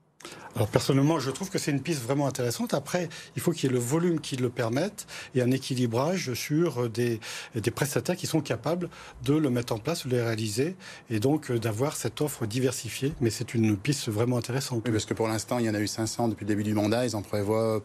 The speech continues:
Speaker 2: mille par an, euh, à terme. Une autre question, est-ce que cette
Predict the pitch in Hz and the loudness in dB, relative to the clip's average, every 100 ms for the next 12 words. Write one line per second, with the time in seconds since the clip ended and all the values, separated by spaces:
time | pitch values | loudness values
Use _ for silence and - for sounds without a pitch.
0 | - 107 107 113 117 107 101 95 113 110 | -6 -4 2 2 2 0 0 2 2 2
1 | 98 - 101 - 135 160 147 - - - | 0 -2 -2 0 0 0 -2 -8 -6 2
2 | 120 135 - 120 - 175 196 190 117 - | 2 2 0 -2 0 0 0 -2 -4 0
3 | 156 151 117 107 | 0 0 -2 -4